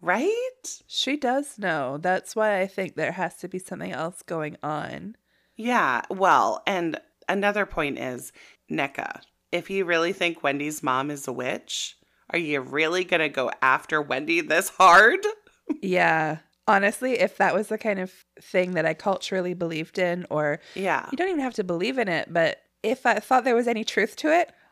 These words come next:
Speaker 2: I would not be going around yelling,
Speaker 1: Dude.
Speaker 2: making these people mad. I would be, like, trying to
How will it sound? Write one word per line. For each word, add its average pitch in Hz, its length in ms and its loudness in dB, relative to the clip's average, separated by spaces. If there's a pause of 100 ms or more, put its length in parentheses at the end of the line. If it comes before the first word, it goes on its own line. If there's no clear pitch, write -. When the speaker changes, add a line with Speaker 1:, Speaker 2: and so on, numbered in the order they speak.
(120)
Speaker 2:
I 156 100 -4
would 330 200 0
not 202 300 2
be 180 300 0
going 190 300 0
around 269 600 0 (480)
yelling, 269 500 6
Speaker 1:
Dude. - 260 -10
Speaker 2:
making 254 260 4
these - 160 -2
people 262 220 2
mad. 220 600 2
I 233 180 0
would 285 300 -4
be, 208 220 -2
like, 180 380 0
trying 208 260 -2
to 180 60 -6